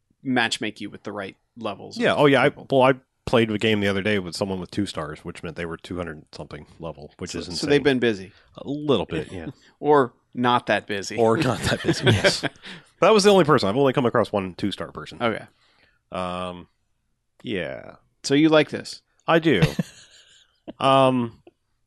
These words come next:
Speaker 2: I get annoyed because games like this can be annoying,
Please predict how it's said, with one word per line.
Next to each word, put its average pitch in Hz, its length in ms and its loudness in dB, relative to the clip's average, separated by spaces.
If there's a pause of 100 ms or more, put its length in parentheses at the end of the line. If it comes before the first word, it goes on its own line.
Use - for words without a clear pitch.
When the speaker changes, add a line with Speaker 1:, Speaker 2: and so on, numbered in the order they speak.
(160)
Speaker 2:
I 123 80 2
get 165 160 4
annoyed 120 540 4
because - 840 -2
games 110 220 2
like 104 100 -2
this 104 140 -2
can 101 240 -2
be 98 100 -2
annoying, 92 400 -4